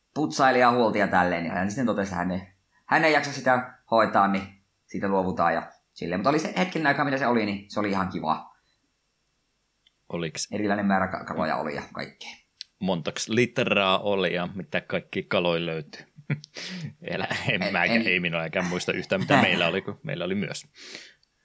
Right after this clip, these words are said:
Speaker 1: Mm. Joo, en, en, en kyllä litroissa määrässä sano. Ei se kauhean iso ollut,
Speaker 2: Mm.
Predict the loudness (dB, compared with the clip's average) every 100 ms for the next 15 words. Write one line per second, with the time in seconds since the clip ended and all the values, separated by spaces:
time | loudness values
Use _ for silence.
0 | _ _ -8 -8 -8 -12 -16 -18 -20 -20
1 | -6 -2 -2 -4 -8 -8 0 2 2 2
2 | 4 4 4 0 0 -2 -4 -6 -6 -2
3 | 2 4 4 4 4 0 0 0 0 -2
4 | -6 -8 -10 -10